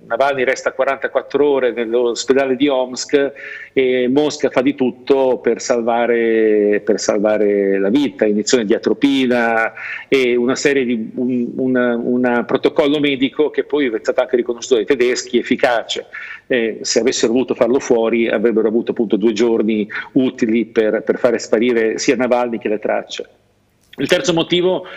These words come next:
è un motivo storico. Eh, in genere, purtroppo, gli stati, quando uccidono, prediligono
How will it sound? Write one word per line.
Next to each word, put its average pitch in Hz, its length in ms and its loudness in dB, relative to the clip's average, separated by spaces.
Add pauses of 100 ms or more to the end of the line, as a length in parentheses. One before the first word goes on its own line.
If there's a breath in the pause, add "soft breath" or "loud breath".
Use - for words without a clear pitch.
è 143 60 0
un 139 60 0
motivo 139 280 0
storico. 113 800 -2
Eh, 110 300 -2
in 113 120 -2
genere, 127 500 0 (240)
purtroppo, 127 440 -2
gli 117 80 -2
stati, 120 420 -2
quando 113 240 -2
uccidono, 120 580 0 (380 loud breath)
prediligono 127 560 2